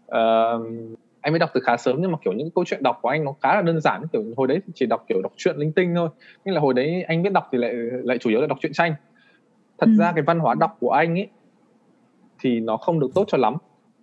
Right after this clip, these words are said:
Speaker 1: Về cơ bản ấy, anh không nghĩ đây là do vấn đề về gen, gen Z,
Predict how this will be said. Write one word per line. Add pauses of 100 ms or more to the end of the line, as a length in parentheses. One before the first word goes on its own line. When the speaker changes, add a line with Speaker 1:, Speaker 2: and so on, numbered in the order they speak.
(140)
Speaker 1:
Về
cơ
bản
ấy,
anh
không
nghĩ
đây
là
do
vấn
đề
về
gen, (100)
gen
Z,